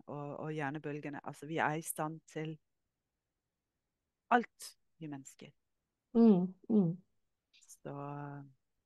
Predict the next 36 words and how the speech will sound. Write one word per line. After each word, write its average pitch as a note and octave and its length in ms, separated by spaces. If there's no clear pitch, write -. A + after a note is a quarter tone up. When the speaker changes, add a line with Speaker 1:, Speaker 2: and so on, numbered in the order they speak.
Speaker 1:
jeg C#3+ 120
merker E3+ 560
at C#3 160
vi D#3 120
har C3+ 260
vært C#3+ 200
på D3 100
et - 160
ganske C#3 420
mørkt D#3+ 460
sted D3+ 300
nå, D3+ 140
men, F3+ 200
men, D#3 260
men D#3+ 320
det D#3 120
føles F3+ 400
mørkt D#3+ 460
fordi F3 420
vi D#3 160
begynner E3 400
å - 40
se C4 380
hva B2+ 160
som - 160
har C3+ 140
skjedd B2 260
på C#3 140
jorda. C3 320
Jorda D3+ 360
har E3+ 120
jo E3 60
bestemt F#3+ 380
seg E3 220
for D#3 260
å D3 120